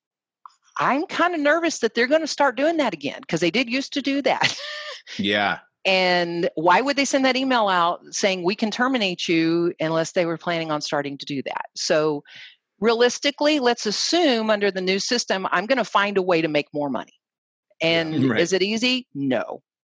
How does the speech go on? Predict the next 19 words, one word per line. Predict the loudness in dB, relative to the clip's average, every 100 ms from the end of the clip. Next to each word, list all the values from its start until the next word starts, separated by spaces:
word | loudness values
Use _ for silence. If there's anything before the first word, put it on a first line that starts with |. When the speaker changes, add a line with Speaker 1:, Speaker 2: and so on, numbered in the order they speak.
| -4
Speaker 1:
Do | 2
I | 2
need | 2 -2
my | -2 0
whole | -4
team | -4 -4 -2
to | 0
figure | 0 0 2
it | 4
out? | 2 0 0
Absolutely. | -2 0 -4 0 -2 -2 -6
Because | -4 -2 -4
then | -2 -2 -2 -6 -6
the |
stress | -2 -2 -2 -4
isn't | -4 0
all | 0 0
on | 0 -2 -4 _ _ _ _
me. | -4 -2